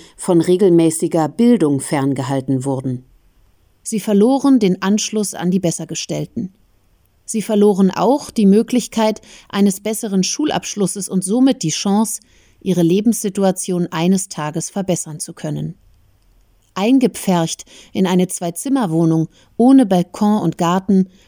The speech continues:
ohne genügend Raum, Licht, Sonne und Bewegung, neben weinenden und streitenden Geschwistern, sollten Kinder und Jugendliche Distance Learning leisten.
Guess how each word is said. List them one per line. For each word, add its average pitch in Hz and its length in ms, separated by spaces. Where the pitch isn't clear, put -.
ohne 269 340
genügend 202 540
Raum, 233 540
Licht, - 560
Sonne 185 380
und 170 120
Bewegung, 190 560
neben 208 400
weinenden 214 560
und 160 100
streitenden 180 640
Geschwistern, 190 720
sollten 196 400
Kinder 269 360
und 185 160
Jugendliche 202 720
Distance 175 540
Learning 151 440
leisten. 147 600